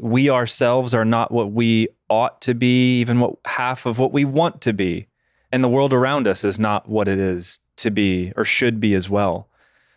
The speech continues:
And so we're wandering around with this sense of exile, trying to find some kind of home.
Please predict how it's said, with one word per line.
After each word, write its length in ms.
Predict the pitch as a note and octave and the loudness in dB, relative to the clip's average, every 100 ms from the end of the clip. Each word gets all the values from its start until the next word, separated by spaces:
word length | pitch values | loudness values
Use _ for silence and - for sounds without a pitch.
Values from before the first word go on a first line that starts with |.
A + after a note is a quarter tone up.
| _ | _
And 120 | B2 | -4
so 120 | A#2 A#2+ | 0 2
we're 160 | A#2 | 2
wandering 420 | A2+ A#2 C3 B2+ A#2 | 2 2 2 2 2
around 440 | A2 A2 A#2 A#2 | 2 2 2 2
with 140 | G#2 | 0
this 140 | - G#2 | -2 -4
sense 440 | - - A2+ A2 | -2 0 0 0
of 100 | G#2+ | -2
exile, 720 | G#2+ A#2 A2+ G2 F#2+ F#2+ G2+ G#2+ | 0 -2 -2 0 2 2 0 -4
trying 360 | - A#2 B2 | -4 -2 0
to 60 | A#2 | 0
find 300 | - A#2 A2 | 0 0 0
some 220 | C3 B2+ | -2 -2
kind 240 | A#2 G#2+ | 0 0
of 80 | G2+ | -2
home. 500 | G2+ A2+ G#2+ G2 G2 | 0 0 0 0 -2